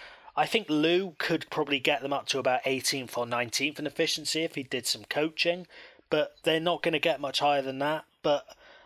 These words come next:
I still think that, obviously, when you've got a LeBron James team, you know, LeBron and four trash cans could probably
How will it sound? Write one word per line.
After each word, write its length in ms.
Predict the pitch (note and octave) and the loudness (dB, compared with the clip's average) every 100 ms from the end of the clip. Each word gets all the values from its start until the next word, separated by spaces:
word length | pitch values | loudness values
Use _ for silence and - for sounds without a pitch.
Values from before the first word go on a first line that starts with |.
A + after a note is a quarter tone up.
| - | -4
I 120 | F3+ | 0
still 240 | F3 - B3+ | 2 2 2
think 260 | - E3 | 0 -2
that, 220 | C#3 C#3+ - | 2 0 2
obviously, 680 | D#3 C#3+ D#3+ C3+ - C#3 | 0 2 2 4 2 2
when 220 | B2+ C#3 C#3 | 2 2 0
you've 160 | C3+ | -2
got 160 | C3+ B2+ | 0 0
a 100 | C3 | 0
LeBron 380 | B2+ C3+ B2+ A#2 | 0 0 -2 0
James 380 | C#3+ B2 A#2 | 2 2 2
team, 220 | - B2+ A2+ | 2 2 2
you 120 | A#2 | 2
know, 100 | B2+ | 2
LeBron 260 | D3 D#3+ | 4 4
and 80 | C3+ | 2
four 220 | - C#3 | 2 2
trash 380 | A#2+ - C3+ C3 | 4 4 6 4
cans 380 | - G#2 A2 - | 4 0 2 0
could 120 | B2 | 0
probably 460 | - A#2 A2+ G#2+ | 2 2 2 0